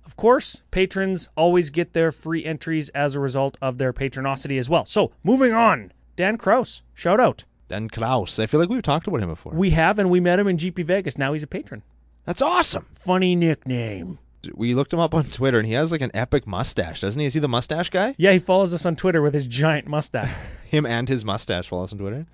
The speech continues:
Speaker 1: I wonder if his mustache has its own Twitter account.
Speaker 2: If it doesn't, it should.
Speaker 1: Yes.
Speaker 2: <laughs> Mister Mustache, Dan Kraus?
Speaker 1: Dan the Mustache Kraus.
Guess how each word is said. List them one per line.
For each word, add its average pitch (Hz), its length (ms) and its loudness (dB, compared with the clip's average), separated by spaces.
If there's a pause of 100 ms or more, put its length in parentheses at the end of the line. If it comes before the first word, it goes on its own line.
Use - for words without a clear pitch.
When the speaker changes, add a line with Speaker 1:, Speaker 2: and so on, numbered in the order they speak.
(220)
Speaker 1:
I 160 100 0
wonder 196 200 2
if 180 60 -4
his 147 120 -2
mustache 127 540 -4
has 127 240 -2
its 113 220 -8
own 127 260 -2
Twitter 120 320 -2
account. 104 340 -10
Speaker 2:
If - 140 -10
it 113 80 -2
doesn't, 107 340 -2
it 85 120 -8
should. 92 340 -4 (460)
Speaker 1:
Yes. - 300 -4 (840)
Speaker 2:
<laughs> - 760 -8
Mister 135 240 0
Mustache, 123 500 -4
Dan 123 240 -2
Kraus? 135 480 0 (220)
Speaker 1:
Dan 180 540 4 (140)
the 131 200 4
Mustache 151 880 0
Kraus. 117 600 -4